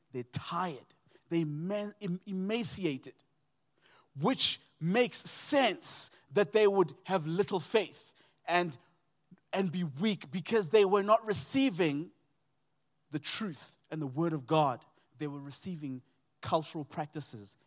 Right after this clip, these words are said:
and customs. It is the word of God that makes us strong. It is the truth of God that embeds conviction in us. But when we base our lives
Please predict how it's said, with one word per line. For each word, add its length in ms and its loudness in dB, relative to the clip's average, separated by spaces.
and 140 -20
customs. 720 -16
It 120 -10
is 120 -6
the 100 -4
word 360 2
of 160 -4
God 340 -4
that 140 -14
makes 260 -10
us 80 -10
strong. 540 -8
It 100 -10
is 100 -8
the 100 -10
truth 480 -2
of 140 -6
God 360 0
that 200 -4
embeds 460 0
conviction 680 0
in 100 -8
us. 300 -4
But 160 -2
when 120 -2
we 120 0
base 400 2
our 140 4
lives 580 6